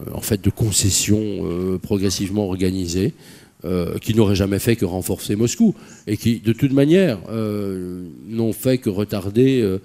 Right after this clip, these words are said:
le moment, euh, déterminant qui a été, euh, cette, une guerre, euh,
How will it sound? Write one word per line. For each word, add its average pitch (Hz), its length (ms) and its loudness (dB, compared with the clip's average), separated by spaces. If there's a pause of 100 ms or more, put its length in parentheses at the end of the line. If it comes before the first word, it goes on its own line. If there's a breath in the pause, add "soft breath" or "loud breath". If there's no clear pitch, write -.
(300 loud breath)
le 101 200 -2
moment, 107 500 0
euh, 95 160 0
déterminant 101 680 -2
qui - 140 -4
a 92 40 0
été, 117 400 2
euh, 92 400 -2
cette, 92 280 -10
une 101 180 -8
guerre, 107 340 2
euh, 87 160 -6